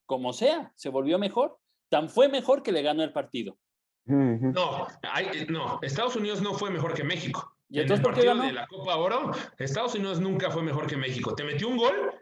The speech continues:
Speaker 3: y es campeón, pero no jugó mejor que México.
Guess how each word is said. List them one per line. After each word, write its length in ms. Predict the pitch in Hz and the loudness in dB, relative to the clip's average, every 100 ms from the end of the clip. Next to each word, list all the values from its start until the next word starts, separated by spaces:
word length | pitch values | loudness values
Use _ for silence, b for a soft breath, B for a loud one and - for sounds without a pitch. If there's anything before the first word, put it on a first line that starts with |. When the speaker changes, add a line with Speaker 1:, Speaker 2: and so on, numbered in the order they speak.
| _ | _
Speaker 3:
y 140 | 120 | -6
es 100 | 143 | -4
campeón, 640 | 139 175 190 285 311 - - | -2 -2 0 0 -2 -4 -6
pero 320 | 147 135 131 | -2 0 0
no 200 | 143 143 | 0 0
jugó 280 | 160 180 131 | 0 0 0
mejor 320 | 120 113 117 | -2 -2 -2
que 80 | 160 | -2
México. 400 | 214 277 - | -2 -4 -8